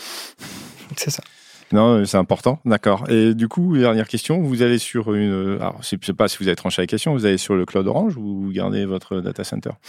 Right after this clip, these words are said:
Speaker 1: Alors, on a, on a, euh, aujourd'hui un sujet autour du cloud. Euh, on est en discussion avec des différents hyperscalers, on est en train de regarder ce qu'ils font. Voilà, alors, moi, je connais par mes expériences passées, voilà, et mes collègues aussi. Donc, on est en train de regarder.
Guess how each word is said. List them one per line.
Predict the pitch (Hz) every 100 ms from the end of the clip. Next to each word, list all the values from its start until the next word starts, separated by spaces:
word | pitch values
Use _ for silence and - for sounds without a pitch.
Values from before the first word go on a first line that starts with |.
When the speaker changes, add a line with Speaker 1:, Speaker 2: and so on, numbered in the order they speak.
| - - - - - - - -
Speaker 1:
Alors, | 147 147
on | 143 151
a, | 160 170 -
on | 170 175
a, | 202 220 214
euh, | 180 214
aujourd'hui | 180 175 170 185
un |
sujet | 170 - 160 180
autour | 175 170
du | 160 156
cloud. | - 170 240 269 _ - _ -
Euh, | 160 151 151 151 147 147 143 143 143 -
on | 151 147
est | 156
en | 190 180
discussion | 160 - 165 - 185
avec | 165
des | 151 151 147
différents | 151 - 170
hyperscalers, | 160 151 160 - 160 156 202
on | 165
est |
en | 135
train | -
de | 147
regarder | 139 139 135
ce |
qu'ils | - 147
font. | - 156 190 - - _
Voilà, | - -
alors, | 123 110 - 147 147
moi, | 156
je | 151
connais | - 151
par | 147 139
mes | 143 135
expériences | 139 151 139 139
passées, | 147 139 160 156 151
voilà, | 143 143 135
et | 135 135
mes | 139 139
collègues | 151 147
aussi. | 143 143 185
Donc, | - - - -
on | 170
est |
en | 165
train | 160
de | 170
regarder. | 160 160 160 165 185